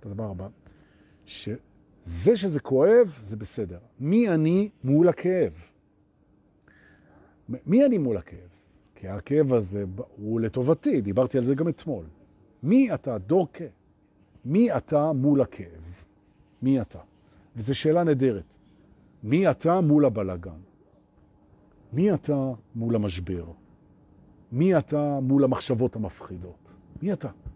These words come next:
מי אתה? ואתה בורא את עצמך,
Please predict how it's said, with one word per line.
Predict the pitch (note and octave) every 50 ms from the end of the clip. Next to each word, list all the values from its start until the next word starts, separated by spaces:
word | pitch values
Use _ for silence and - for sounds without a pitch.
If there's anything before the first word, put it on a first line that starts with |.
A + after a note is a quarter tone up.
| - _ _ _ _ _ _ _ _ _ _ - _ _ _ _ -
מי | A#2+ C3 C#3+
אתה? | - - F#2+ - - - - - _ - - - - - _ - -
ואתה | G#2 B2 C#3 D4+ - - - F#3
בורא | C#3 G2+ - C3 B2 B2 A#2 C3 D#3 B3 B3
את | - - A#2+
עצמך, | - - - - - - _